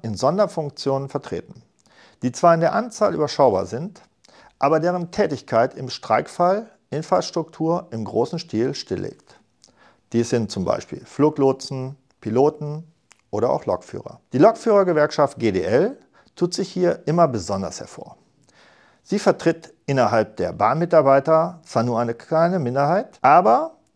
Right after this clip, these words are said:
die Forderungen sind deshalb keineswegs bescheidener. Warum sind gerade die kleinen Nischengewerkschaften so kämpferisch? Die Nischengewerkschaften, die nur wenige Mitglieder haben, versuchen, durch besonders hohe Forderungen die Gunst von potenziellen Mitgliedern zu gewinnen.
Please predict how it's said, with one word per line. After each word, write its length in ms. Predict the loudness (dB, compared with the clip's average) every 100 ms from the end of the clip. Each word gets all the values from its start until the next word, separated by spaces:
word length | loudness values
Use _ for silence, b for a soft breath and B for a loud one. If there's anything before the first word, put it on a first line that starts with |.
| -6
die 80 | -6
Forderungen 480 | 4 6 6 2 0
sind 220 | -4 -2
deshalb 480 | 0 4 4 4 -6 _ -8
keineswegs 600 | -2 -2 -2 -4 -6 -8
bescheidener. 600 | -10 -4 -4 -6 -16 -20 _ _ _ _ _ _ _ _ b b b b b b -2
Warum 220 | 0 2
sind 180 | -2 4
gerade 240 | 4 4
die 140 | 2
kleinen 420 | -2 2 2 2 0
Nischengewerkschaften 960 | -2 -2 -2 -2 -2 -2 -4 -4 -10
so 120 | -8
kämpferisch? 680 | -6 -6 -6 -10 -12 -18 -20 _
Die 60 | -2
Nischengewerkschaften, 1040 | -2 -2 0 2 4 2 4 2 2 -4
die 120 | -6 -4
nur 160 | 0
wenige 320 | 0 0 -2
Mitglieder 520 | -2 -4 -4 -2 0 2
haben, 380 | 2 2 -4
versuchen, 680 | -6 -4 -2 -2 -2 -6 -8 b b b -8
durch 200 | -8 -6
besonders 640 | -2 0 0 0 0 0
hohe 160 | 0 0
Forderungen 760 | 2 2 2 0 -4 -6 -12 -18
die 180 | -12 -4
Gunst 360 | -2 -2 -4 -8
von 180 | -8
potenziellen 720 | -4 -6 -6 -10 -4 -2 -2
Mitgliedern 400 | -4 -4 -6 -6
zu 100 | -6
gewinnen. 400 | -6 -4 -6 -10